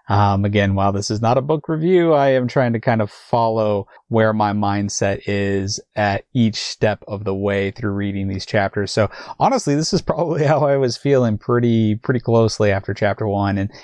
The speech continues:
and maybe I really do need to just break this down chapter by chapter and ep-, for each episode. But I will say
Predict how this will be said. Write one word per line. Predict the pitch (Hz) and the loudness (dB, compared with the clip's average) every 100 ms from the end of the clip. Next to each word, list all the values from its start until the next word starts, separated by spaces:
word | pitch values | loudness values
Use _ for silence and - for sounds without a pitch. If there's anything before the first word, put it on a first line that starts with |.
| - | -2
and | 110 | 2
maybe | 220 240 | 2 4
I | |
really | 208 196 | 4 4
do | 120 139 | 2 2
need | 104 | 0
to | 98 | -2
just | 95 95 | -4 -4
break | - 104 | -2 -2
this | 101 95 | -2 -4
down | 104 101 95 | -2 -2 -2
chapter | 110 101 98 | -2 -2 -2
by | 98 | -4
chapter | 92 110 98 - 98 | -2 0 -2 -2 -4
and | |
ep-, | 98 - _ | -4 -6 _
for | - 104 | -2 0
each | 104 101 104 | 0 0 0
episode. | 104 95 - 98 101 - | -2 -2 0 0 -2 -4
But | 117 110 147 139 127 | -4 0 2 2 -2
I | 127 | -2
will | 127 156 165 | 0 2 2
say | 156 - 123 113 107 107 | 0 0 2 4 2 2